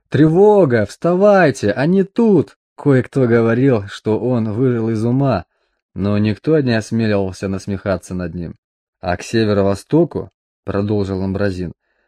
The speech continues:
лежит то, что было римской провинцией Галлией. Она объявила о своей независимости. Галлией управлял Сиагрий, римский генерал,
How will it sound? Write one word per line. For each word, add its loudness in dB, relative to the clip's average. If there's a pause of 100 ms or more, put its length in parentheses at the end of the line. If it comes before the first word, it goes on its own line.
(240)
лежит -2
то, 2
что -6
было -2
римской -4
провинцией 0
Галлией. -2 (600)
Она -2
объявила 0
о -6
своей -2
независимости. -6 (460)
Галлией 2
управлял 2 (320)
Сиагрий, 0
римский 0
генерал, 0